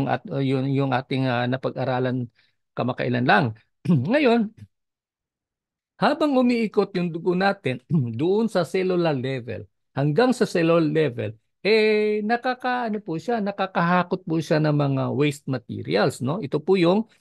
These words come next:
carbon dioxide. Kaya yung carbon dioxide na yan, yan, bumabalik sa puso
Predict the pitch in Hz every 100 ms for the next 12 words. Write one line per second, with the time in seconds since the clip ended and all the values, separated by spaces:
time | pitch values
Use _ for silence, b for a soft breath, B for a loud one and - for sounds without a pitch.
0 | _ 156 156 156 143 127 107 - 110 120
1 | 104 - _ - 156 156 180 214 220 214
2 | 190 - 185 185 202 165 151 139 151 117
3 | 123 120 127 139 - - 285 294 - 190